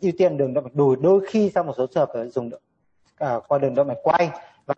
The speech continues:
bước đầu tiên được khuyến cáo là cho chụp không chọn lọc quay động mạch chủ và chụp chọn lọc động mạch cảnh.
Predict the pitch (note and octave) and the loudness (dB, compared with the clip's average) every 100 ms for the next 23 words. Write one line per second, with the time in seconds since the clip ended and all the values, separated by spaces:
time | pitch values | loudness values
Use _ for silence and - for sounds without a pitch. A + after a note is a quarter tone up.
0 | - G3+ A#3 D3+ - G3+ D#3+ - C3+ C3+ | 0 2 2 0 4 2 2 -2 -4 0
1 | A#2+ D#3+ - D3+ - E3+ - - F#3+ F3 | 0 0 0 -4 -2 -4 -2 -2 -2 -2
2 | D#3+ D3 - E3 E3 C#3+ B2 F#3 D#3+ - | -2 -2 0 0 0 -4 -2 0 0 -2
3 | - _ - - C3+ - E3 - E3 F#3 | -18 _ -12 -4 -4 0 -2 -2 -4 2
4 | D#3 - F3+ D#3+ E3+ - | 0 0 -4 -4 -2 0